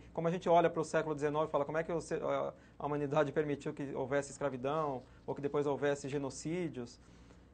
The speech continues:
É, vão olhar pra trás e falar, "Como é que a gente, como é que as organizações permitiram que hou-, que houvesse, por exemplo, chefes tóxicos, né?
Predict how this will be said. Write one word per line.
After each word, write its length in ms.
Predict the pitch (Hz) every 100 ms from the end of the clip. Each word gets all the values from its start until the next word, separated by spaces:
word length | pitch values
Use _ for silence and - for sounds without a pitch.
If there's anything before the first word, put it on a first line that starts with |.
| -
É, 120 | 131
vão 100 | 165
olhar 160 | 170
pra 100 | 165
trás 240 | 156 175 170
e 40 |
falar, 100 | 160
"Como 140 | 156 180
é 60 |
que 40 | 190
a 40 |
gente, 200 | 185 185
como 320 | 170 - 160
é 60 | 180
que 60 | 196
as 80 |
organizações 880 | 185 175 175 156 - 170 185 151 - - -
permitiram 460 | - 160 151 185 180
que 220 | 180 175
hou-, 260 | 143 147 131 -
que 100 | -
houvesse, 420 | 165 139 156 165
por 120 | -
exemplo, 280 | 160 165 160
chefes 360 | 160 170 170 170
tóxicos, 580 | - 175 - - 147 135
né? 180 | 175